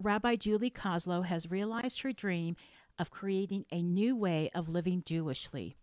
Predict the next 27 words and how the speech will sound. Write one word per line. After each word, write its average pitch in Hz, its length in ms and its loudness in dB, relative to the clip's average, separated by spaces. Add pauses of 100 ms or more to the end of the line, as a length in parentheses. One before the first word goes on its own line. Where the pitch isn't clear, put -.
(460)
one 208 280 2
that 254 220 0
honors 190 420 -4
the 180 80 -2
very 180 320 0
heart 175 500 -4
and 196 140 -2
soul 151 500 0 (320)
of 170 120 0
its 175 180 -2
great 175 280 0
heritage, 160 720 -6 (560)
with 180 120 -2
the 196 80 -4
founding 226 600 0
of 180 140 -4
the 175 60 -4
community 196 800 -2
of 160 180 -2 (120)
Or 180 280 -2
Atid 170 500 -4 (120)
in 160 100 -4
the 156 80 -4
greater 180 380 -2
Prescott - 500 -8
area 147 480 -6
of 160 140 -8